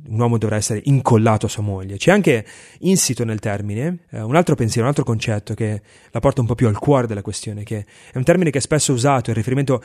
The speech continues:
all'inseguire con forza qualcosa. E quindi c'è l'idea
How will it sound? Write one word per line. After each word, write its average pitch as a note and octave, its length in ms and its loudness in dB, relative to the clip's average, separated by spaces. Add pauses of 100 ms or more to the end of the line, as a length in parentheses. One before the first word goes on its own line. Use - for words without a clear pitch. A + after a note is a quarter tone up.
all'inseguire C3+ 720 2
con B2 180 -4
forza C3+ 380 -2
qualcosa. G#2 600 -6 (460)
E B2 100 -10
quindi D#3 200 0
c'è B2+ 120 0
l'idea C3+ 560 2